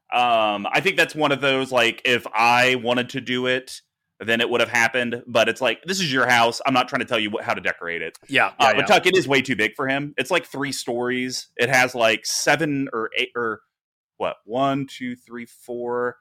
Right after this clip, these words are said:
Speaker 1: I think it's, like, four or five bedrooms with, like, a finished attic. I mean, I, uh, when I saw him, uh, last weekend, or I guess now two weeks ago, he genuinely was like, "I, I, I, I don't even know, man." I,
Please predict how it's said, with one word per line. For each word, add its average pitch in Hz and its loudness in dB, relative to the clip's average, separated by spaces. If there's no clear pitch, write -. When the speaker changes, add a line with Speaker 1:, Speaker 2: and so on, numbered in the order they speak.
Speaker 1:
I - -20
think 233 -4
it's, 233 -4
like, 233 -2
four 147 -2
or 170 -2
five 143 2
bedrooms 143 -2
with, 123 -2
like, 127 -2
a 123 -2
finished 123 -4
attic. 113 0
I 117 -4
mean, 110 -6
I, 147 6
uh, 143 0
when 147 2
I 156 6
saw 165 4
him, 160 0
uh, 123 6
last 120 0
weekend, 135 0
or 117 2
I 107 4
guess 107 0
now 113 -2
two 120 -8
weeks 120 -8
ago, 123 0
he 190 0
genuinely 117 0
was 104 -4
like, 104 2
"I, 113 4
I, 113 4
I, 80 -10
I 104 2
don't 92 -2
even 85 -8
know, 82 -8
man." 82 -14
I, 123 2